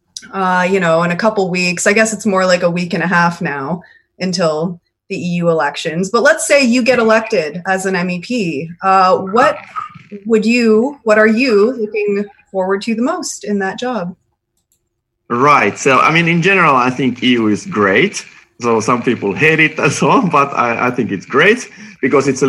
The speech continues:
Speaker 2: leader in peace. We've had peace here in Europe for such a long time. It's a leader in, global leader in human rights, democracy, environmental protection, a lot of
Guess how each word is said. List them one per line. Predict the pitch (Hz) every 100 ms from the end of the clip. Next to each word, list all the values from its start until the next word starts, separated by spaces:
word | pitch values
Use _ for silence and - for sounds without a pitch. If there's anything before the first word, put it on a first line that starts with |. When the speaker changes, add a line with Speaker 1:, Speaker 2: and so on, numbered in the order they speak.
| 135
Speaker 2:
leader | 127 120
in | 98 92
peace. | - 160 156 143
We've | 151 135
had | 135 - 147
peace | 139 131
here | 139 135
in |
Europe | 131 131 131 127
for | 127
such | 123 123 123
a |
long | 123 120
time. | 127 123 120
It's | 107
a | 117
leader | 120 107
in, | 92 _ _
global | 139 139 127
leader | 117 107 95
in | 87 -
human | 151 147
rights, | 139 135 131 - _ _ _
democracy, | - 117 139 143 147 135 143 135 131 _ _ _ -
environmental | 117 120 127 127 127 117 110 113
protection, | 131 113 127 123 - 120
a | 113
lot | 123 127
of | 117